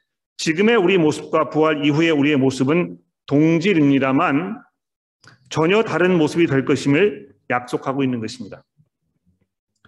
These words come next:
그리고 부활 이후의 육체는 지금은 상상이 가지 않는, 말로 설명될 수 없는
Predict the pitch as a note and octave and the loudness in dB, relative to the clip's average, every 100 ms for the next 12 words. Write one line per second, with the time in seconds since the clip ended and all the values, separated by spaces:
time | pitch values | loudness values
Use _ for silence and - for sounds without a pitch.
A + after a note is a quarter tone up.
0 | _ _ _ _ - D3 D3 C#3 D3+ D#3+ | _ _ _ _ -8 -2 0 0 0 2
1 | D#3 D3 D3 C#3 - D#3 D#3 C3 D#3 D3+ | 2 2 2 0 0 0 0 0 0 0
2 | E3 D#3 C3 E3+ F3 F3+ E3+ E3+ C3+ C3+ | 2 2 0 0 0 0 0 0 0 -2
3 | D#3 C3+ C3+ A2 A#2 C3 D3+ D#3+ D#3+ F3+ | 0 2 2 0 0 0 2 0 0 -2
4 | G3 G3 F#3+ D#3+ C#3+ E3+ C3 C#3 A2 | 0 0 0 0 0 0 2 2 0